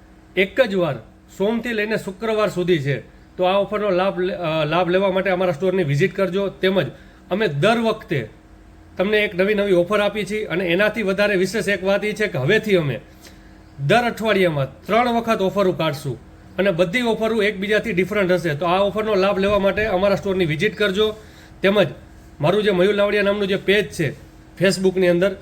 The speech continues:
એની હું નીચે લિંક નાખી દઈશ, એને ફોલો કરજો જેથી તમને નવી નવી ઓફરનો લાભ મળતો રહે.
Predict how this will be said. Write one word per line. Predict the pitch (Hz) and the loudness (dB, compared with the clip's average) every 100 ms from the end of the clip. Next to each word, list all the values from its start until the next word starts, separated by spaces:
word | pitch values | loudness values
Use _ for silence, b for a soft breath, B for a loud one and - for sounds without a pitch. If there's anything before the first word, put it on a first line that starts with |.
| - | -4
એની | 180 214 | 2 4
હું | 214 | 4
નીચે | 196 214 | 2 2
લિંક | 170 185 208 | 2 2 2
નાખી | 202 196 | 0 2
દઈશ, | 196 202 - | 0 0 0
એને | 180 190 | 0 0
ફોલો | - 190 208 | 2 2 2
કરજો | 196 196 | 0 0
જેથી | 185 180 202 | 0 0 -2
તમને | 190 196 | -2 0
નવી | 180 196 | 2 2
નવી | 190 190 | 2 2
ઓફરનો | 175 185 185 | 0 0 0
લાભ | 185 185 | 2 2
મળતો | 147 170 190 | 0 -2 0
રહે. | 151 123 | 0 -2